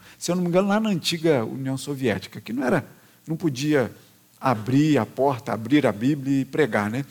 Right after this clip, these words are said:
E um dia, se eu não me engano, foi o reverendo Vladimir que conta isso, lá no seminário de Campinas,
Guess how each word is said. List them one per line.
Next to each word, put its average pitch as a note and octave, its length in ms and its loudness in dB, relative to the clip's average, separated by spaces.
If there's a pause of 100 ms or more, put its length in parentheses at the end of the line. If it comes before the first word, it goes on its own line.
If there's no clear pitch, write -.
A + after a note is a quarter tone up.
(380)
E G3+ 80 2
um A#3+ 120 4
dia, F3+ 340 4
se F#3+ 160 0
eu G#3 40 2
não G3+ 60 0
me F3+ 60 0
engano, G3+ 180 0
foi G3+ 340 0
o - 80 -8
reverendo E3 340 -2
Vladimir E3 400 0
que F3 80 -16
conta E3+ 340 -2
isso, B2 260 -2 (260)
lá E3 220 4
no A3 80 0
seminário F#3 480 0
de F#3 100 -6
Campinas, D#3+ 960 -6